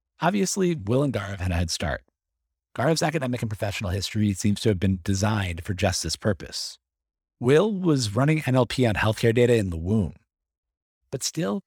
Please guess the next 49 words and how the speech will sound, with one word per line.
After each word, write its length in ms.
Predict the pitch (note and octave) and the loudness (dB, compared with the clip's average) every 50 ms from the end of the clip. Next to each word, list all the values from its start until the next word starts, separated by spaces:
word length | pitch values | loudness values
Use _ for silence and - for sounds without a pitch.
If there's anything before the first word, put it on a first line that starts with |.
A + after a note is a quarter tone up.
| _ - | _ -6
it's 260 | D#3+ D3+ - - C#3+ | -4 -4 -4 -6 -2
really 200 | C#3 D#3 E3 D#3 | -2 0 0 0
fucking 340 | - - E3+ D#3 - C3 A#2+ | 0 0 -2 -2 -2 -6 -4
impressive. 500 | A#2 G#2 C3 C3+ B2+ - - D2 - - _ _ _ _ _ _ _ _ _ _ _ _ _ _ _ _ _ _ _ _ | -2 0 2 2 2 0 -2 -6 -8 -8 _ _ _ _ _ _ _ _ _ _ _ _ _ _ _ _ _ _ _ _
So 140 | - - E3+ | -6 -2 0
what's 180 | F3+ F#3+ - - | 0 0 0 0
next? 460 | D#3 C#3 - - - - - - - _ _ _ _ - | 0 -2 -2 -4 -10 -14 -14 -14 -16 _ _ _ _ 0
Beyond 280 | D#3 D#3+ F3+ B3 B3 | 2 4 4 4 2
giving 180 | A#3+ A3+ B3 G3 | 0 -2 -2 0
customers 460 | - B2+ B2+ - - D3 C3+ C3 - | 0 0 -2 -2 -4 -4 -4 -6 -4
tools 360 | - A2+ G#2 F#2 G2 F#2+ - - | -2 -2 0 0 0 -2 -4 -6
to 100 | - - | -10 -10
clean 360 | - - G#2+ G#2 G#2 G#2 - | -4 0 2 2 2 2 0
and 140 | - G#2+ F#2 | 2 2 4
use 160 | F2+ F#2 F2 | 4 4 2
their 120 | - F2 E2 | 2 0 2
data, 320 | C3 D3 C3+ G#2 F#2 F2+ _ _ _ _ _ | 4 4 4 4 0 -2 _ _ _ _ _
Science 320 | - - D3+ E3 A3+ G#3 - | -8 -4 -2 -2 0 2 4
I 100 | E3+ C#3 | 6 6
O 80 | B2+ B2 | 6 6
wants 280 | A#2+ A#2+ A#2+ - - | 4 2 0 -2 -2
to 80 | - A#2 | -4 -2
build 300 | F#2+ G#2 G2 G2 F#2 F2 | 0 2 0 0 0 0
rich 220 | A#2+ D3 - - | -2 -2 -2 -2
patient 320 | - A#2 A2 G2+ - A2 - | 0 0 0 0 0 -4 -4
profiles 480 | - F#2+ F2 - E2+ E2+ F2 E2+ E2+ | -4 -6 -4 -2 -2 -2 -2 -2 -4
from 160 | - - A2+ - - | -4 -6 -6 -2 2
all 160 | C#3 B2 C3 | 4 4 4
the 120 | C3 B2 | 4 4
disparate 320 | A2 A2+ A2 - - G#2 E2+ | 2 2 0 2 0 0 0
data 200 | F2+ E2 E2 E2 | 0 0 0 -2
sources 380 | - - D2 D2+ - D#2 D2+ | -4 -4 -6 -8 -8 -6 -4
it 80 | E2 D2+ | -2 2
uses. 500 | G2 A2+ A2 D#2+ C#2+ - - - - - _ _ _ _ _ _ _ _ | 4 4 2 2 0 -6 -12 -14 -18 -18 _ _ _ _ _ _ _ _
They 120 | - B2 | -4 -2
call 180 | - D#3+ F3+ F#3 | 2 4 4 4
it 80 | E3 _ | 4 _
Patient 380 | - - D3 C3+ - - - - | -4 -2 0 0 0 -2 -4 -4
three 160 | - C3 A#2 | -2 0 0
sixty, 400 | G#2 - G#2 F2+ - - - - _ _ _ _ _ _ _ - | 2 2 -2 -2 -4 -6 -14 -14 _ _ _ _ _ _ _ -12
a 60 | - A#2 | -10 -6
single 280 | - D3+ D#3+ F3+ F#3+ | -2 0 2 2 2
source 260 | F3 - C#3 B2+ - - | 0 0 -2 -4 -6 -6
of 80 | C#3 | -10
truth 300 | - - G#2 G2 F#2+ - | -6 -2 -2 -2 -2 -4
for 140 | - - G2 | -4 -4 -4
a 40 | F#2 | -2
patient's 340 | - F#2 F2 - - - - | -2 -2 -4 -6 -6 -2 0
health. 300 | E3 C3 - - _ | 0 0 0 -6 _